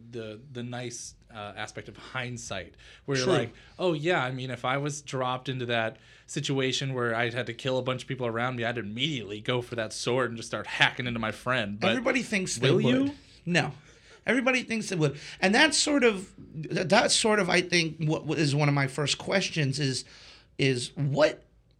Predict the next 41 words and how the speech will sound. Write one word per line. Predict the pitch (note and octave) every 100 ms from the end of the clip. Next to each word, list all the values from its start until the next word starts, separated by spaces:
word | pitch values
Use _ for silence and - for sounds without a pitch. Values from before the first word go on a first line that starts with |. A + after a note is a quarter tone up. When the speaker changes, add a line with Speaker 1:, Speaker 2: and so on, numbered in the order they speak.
| -
Speaker 2:
what | C#3+ D#3 - -
is | E3 E3 A#2+
the | C#3+
fascination | - C#3+ B2+ - C#3 B2+ B2 -
behind | B2+ A2+ D3 C#3 C3
these | B2
post-apocalyptic | - C3+ C3 C3 - B2+ - C3+ C3 D3
movies? | G3 D#3+ B2
And | C#3+
I | D3
think | D3+ G3
you're | F#3+
right. | E3 D3+
I | C3
think | C3 D#3
there | D#3
is | D#3 C#3+
a |
certain | C#3 E3 - C#3
role-playing | C#3 C#3 C#3+ C#3
aspect | C3 B2+ - C3 -
to | C#3
it. | C3 - - - -
What | D3 D3
would | C#3+
I | C3+ C3+
do | C3+ C3+
in | C3+
this | B2+
situation? | D3 - C#3 C3+ B2+ C#3 C#3
Everybody | F#3 G3+ E3+ D3 C#3 C3+ B2+ B2 - - - -
loves | D#3 D3 -
to |
comment | D3 - C#3+ C#3+ C#3+
on, | D#3 C3+
"Don't | B3+ C4+
do | A#3
this, | G#3 A#3+ G3 D#3+
do | A#3 A#3+
that," | B3+ A#3+ G3
or, | D3+ C#3 C3+